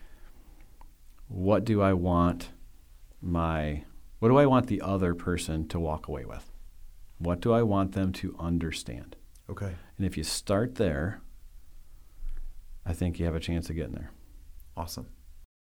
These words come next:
Speaker 2: Matt, one of the things I appreciate in your research is the whole concept of soft starts. How, how do you start toeing into the waters of a conflict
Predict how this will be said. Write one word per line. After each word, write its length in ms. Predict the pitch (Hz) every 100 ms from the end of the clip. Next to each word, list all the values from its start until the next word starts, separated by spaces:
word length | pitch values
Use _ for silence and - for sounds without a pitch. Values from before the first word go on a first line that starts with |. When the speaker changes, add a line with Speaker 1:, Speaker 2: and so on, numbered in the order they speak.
| _ _ _ -
Speaker 2:
Matt, 200 | 160 156
one 100 | 175
of 60 | 185
the 40 |
things 140 | 180 156
I 60 |
appreciate 380 | 147 160 156 156
in 60 | 135
your 100 | 131
research 460 | 139 139 139 123 135
is 100 | 127
the 140 | 131
whole 260 | 139 139 131
concept 400 | 139 135 143 -
of 120 | 113
soft 300 | - 131 123
starts. 320 | - 135 127
How, 320 | - - 185 208
how 220 | - 202 226
do 60 |
you 460 | 180 170 156 143 147
start 480 | - 170 156 - -
toeing 440 | - 196 190 165
into 320 | 156 156 151
the 100 | 135
waters 480 | 131 131 131 127 123
of 180 | 131 127
a 60 | 117
conflict 720 | - 135 131 127 113 -